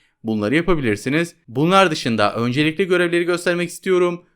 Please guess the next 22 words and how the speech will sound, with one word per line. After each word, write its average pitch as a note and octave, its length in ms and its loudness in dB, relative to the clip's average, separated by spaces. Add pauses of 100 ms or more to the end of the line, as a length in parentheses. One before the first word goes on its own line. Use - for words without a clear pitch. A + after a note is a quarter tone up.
(140)
Bunları, E3+ 720 2
bu D#3 100 0
ikisini A2+ 400 -4
beraber D#3+ 480 6
yapalım A#2+ 480 0
bu G2 120 -6
videoda. G#2+ 540 0 (840)
Go'ya B2+ 340 2
basıyoruz. D#3 720 -2 (300)
Go'ya D#3+ 340 4
bastıktan C#3 500 2
sonra G#2+ 320 -2
sağ E3+ 280 0
üstte D#3+ 280 -2
Connect D3 340 -2
Wallet'lara G#2 460 -2
basıyoruz. D#3+ 600 -2 (240)
Hangi G#3 360 2
cüzdanı F#3+ 380 0
kullanıyorsanız F#3 720 -2
onu A#2 160 -4
seçiyorsunuz. F3 760 -8